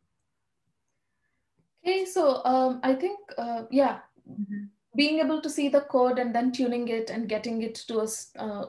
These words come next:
Speaker 1: good state, yes, all of those things are possible. You'll not have to struggle with the starting of it. The entire skeleton, all of the basic code will be provided, and then you can keep tweaking it, um,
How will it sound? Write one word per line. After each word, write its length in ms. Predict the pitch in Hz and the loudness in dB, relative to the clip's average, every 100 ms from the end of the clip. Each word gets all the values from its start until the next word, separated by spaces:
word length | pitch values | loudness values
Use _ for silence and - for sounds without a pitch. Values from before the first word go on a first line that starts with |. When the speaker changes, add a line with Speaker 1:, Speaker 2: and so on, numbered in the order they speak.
| 202 | -8
Speaker 1:
good 120 | 247 254 | -6 -6
state, 320 | - 240 240 | -2 -2 -2
yes, 300 | 214 - - | -8 -10 -4
all 160 | 220 247 | 2 2
of 100 | 269 | 4
those 200 | 277 269 | 2 2
things 200 | 269 254 | 0 0
are 140 | 247 | -2
possible. 440 | - 220 - 277 480 - - - - - | -4 -6 -2 0 0 -2 -10 -20 -20 0
You'll 220 | 262 294 | 4 6
not 220 | 277 285 | 6 4
have 220 | 311 277 | 2 2
to 80 | 285 | 2
struggle 500 | 269 - 240 247 247 | -4 2 4 6 4
with 140 | 226 196 | 2 -2
the 100 | 247 | -4
starting 560 | - 233 233 285 247 | 0 2 2 0 -2
of 180 | 196 - | -2 -6
it. 140 | - | -4
The 140 | - 226 | 0 0
entire 480 | 233 233 262 247 254 | 0 -6 0 2 2
skeleton, 520 | - 254 240 247 233 | 0 -2 -2 -4 -2
all 160 | 220 240 | 2 2
of 100 | 247 | 0
the 80 | 214 | -2
basic 400 | 202 233 254 - | -2 -2 -4 -4
code 180 | 220 | -4
will 120 | 220 214 | -2 -4
be 80 | |
provided, 640 | 214 220 233 330 370 240 240 | -6 -6 -2 0 2 0 0
and 160 | 226 220 | -4 -2
then 120 | 233 | -4
you 120 | 226 | -6
can 140 | 233 | -8
keep 280 | - 277 - - | -2 -4 -4 -6
tweaking 520 | 320 311 262 214 202 | -6 -2 -2 -2 -2
it, 360 | 185 185 - - | -4 -4 -12 -8
um, 380 | 202 196 202 | -6 -4 -6